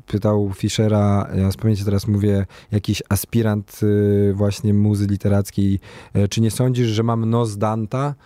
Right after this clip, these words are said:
"To pisz pan nosem", mówił tu <laughs> bardzo głosem. No i generalnie był naprawdę, no jest ich zbiorem miliona anegdot. Pamiętam słynna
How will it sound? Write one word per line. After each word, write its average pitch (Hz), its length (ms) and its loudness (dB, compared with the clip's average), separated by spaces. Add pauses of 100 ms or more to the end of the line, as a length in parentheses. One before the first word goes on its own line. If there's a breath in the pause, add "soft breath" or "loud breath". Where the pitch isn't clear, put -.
(200 soft breath)
"To - 100 0
pisz 113 340 0
pan 101 300 0
nosem", 98 520 0
mówił 90 280 0
tu - 180 -4
<laughs> 87 60 0
bardzo 95 300 -6 (200)
głosem. 117 400 -2 (360 loud breath)
No 147 80 2
i 170 120 2
generalnie 156 440 0
był 139 200 -2
naprawdę, 123 640 -2 (340 loud breath)
no 120 160 2
jest 139 260 -2
ich 127 220 -2
zbiorem 135 440 -2
miliona 135 400 0
anegdot. 117 500 0
Pamiętam 113 420 -2
słynna 139 460 0